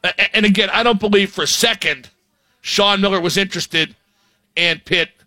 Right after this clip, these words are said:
said no. I do not believe that for a second. And if it is true, then Heather Lyke is an absolute fool.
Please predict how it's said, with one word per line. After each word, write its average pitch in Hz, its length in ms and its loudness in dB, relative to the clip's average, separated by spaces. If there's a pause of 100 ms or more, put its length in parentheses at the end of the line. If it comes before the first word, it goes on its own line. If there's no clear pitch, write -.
(200)
said 147 520 -2
no. 147 520 -4 (480)
I 160 100 0
do 202 160 2
not 208 180 2
believe 208 200 2
that 190 160 -2
for 175 80 -12
a - 40 -8
second. 202 440 -2 (300)
And 190 80 0
if 185 100 0
it 190 80 2
is 262 200 2
true, 185 400 0 (640)
then 170 140 -2
Heather 214 280 2
Lyke 190 300 0
is 175 100 -2
an 180 180 -6
absolute 180 600 -2
fool. 151 640 -4